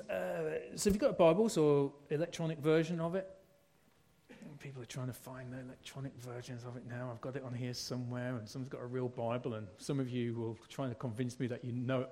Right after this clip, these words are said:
off by heart right now, and, "Hmm, that's right, yes, yes, Graham, I know exactly where you are." And, uh, sometimes because we usually put it up on the screens, we get caught out, like moments like this. And, uh, chapter five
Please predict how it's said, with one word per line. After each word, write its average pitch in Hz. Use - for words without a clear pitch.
off -
by 123
heart 123
right 123
now, 117
and, 107
"Hmm, 190
that's 165
right, 107
yes, -
yes, 175
Graham, 113
I 127
know 143
exactly 143
where 135
you 120
are." 107
And, 113
uh, 117
sometimes 131
because 123
we 123
usually 117
put 117
it 117
up 113
on 110
the 110
screens, 110
we 117
get 117
caught 127
out, 165
like 113
moments 113
like 107
this. -
And, 156
uh, 156
chapter 214
five 160